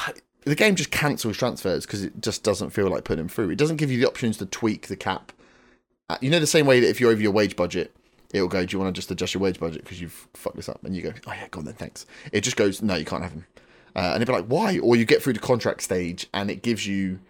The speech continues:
uh, the contract screen where you can offer, like, three grand a week, which normally would be because you're massively over your wage budget. But I've got eleven million dollars in my wage budget. And it's like, <laughs> this doesn't make any sense. So I tried to sign Dimitri Payet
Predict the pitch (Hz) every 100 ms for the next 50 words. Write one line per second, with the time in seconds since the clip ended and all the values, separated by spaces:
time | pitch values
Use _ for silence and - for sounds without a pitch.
0 | - - _ - 90 90 87 - - 107
1 | 95 107 - - 95 87 87 92 85 92
2 | 95 82 87 78 - - 95 85 90 90
3 | 92 127 - - _ _ _ _ - 101
4 | - 110 98 95 92 92 90 - 98 95
5 | 95 92 101 92 85 95 92 - - 85
6 | - - - - 101 117 107 - - 95
7 | 101 98 101 95 95 92 90 87 87 98
8 | 82 60 - - 90 87 90 - - 65
9 | - - - - - - - - - 139
10 | - - 127 123 123 135 143 143 147 135
11 | 113 107 143 - - 117 117 104 107 107
12 | - 92 - 92 90